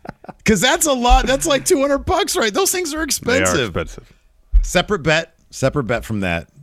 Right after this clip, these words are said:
Speaker 2: Twenty bucks between now and SummerSlam, Big
Speaker 1: No,
Speaker 2: E
Speaker 1: I'm not
Speaker 2: versus
Speaker 1: saying
Speaker 2: Roman.
Speaker 1: between now and SummerSlam. I'm saying after SummerSlam. It could be a
Speaker 2: Okay,
Speaker 1: possibility.
Speaker 2: between
Speaker 1: Now and the end of the
Speaker 2: I
Speaker 1: year.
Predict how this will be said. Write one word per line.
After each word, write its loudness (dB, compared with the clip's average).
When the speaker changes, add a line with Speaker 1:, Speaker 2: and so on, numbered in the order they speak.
Speaker 2:
Twenty 0
bucks 0
between -4
now 0
and -4
SummerSlam, -2
Big 0
Speaker 1:
No, 8
Speaker 2:
E 8
Speaker 1:
I'm 8
not 8
Speaker 2:
versus 4
Speaker 1:
saying 4
Speaker 2:
Roman. 0
Speaker 1:
between -2
now 2
and -2
SummerSlam. -8
I'm -8
saying -4
after -4
SummerSlam. -14
It -12
could -8
be -8
a -2
Speaker 2:
Okay, 2
Speaker 1:
possibility. -2
Speaker 2:
between -4
Speaker 1:
Now 8
and 6
the 4
end 0
of 0
the 0
Speaker 2:
I -2
Speaker 1:
year. -6